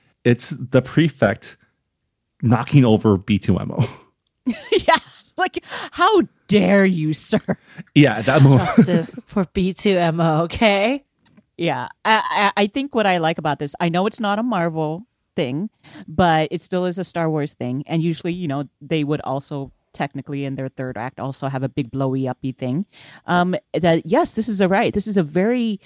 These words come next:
Speaker 2: um, grounded,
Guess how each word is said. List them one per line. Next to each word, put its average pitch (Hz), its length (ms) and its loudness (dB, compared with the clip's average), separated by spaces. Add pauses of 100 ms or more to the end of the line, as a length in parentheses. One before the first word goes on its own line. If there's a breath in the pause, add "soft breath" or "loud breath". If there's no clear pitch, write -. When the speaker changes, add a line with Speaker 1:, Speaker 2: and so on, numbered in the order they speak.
(400 loud breath)
Speaker 2:
um, 160 480 0 (560)
grounded, 156 960 4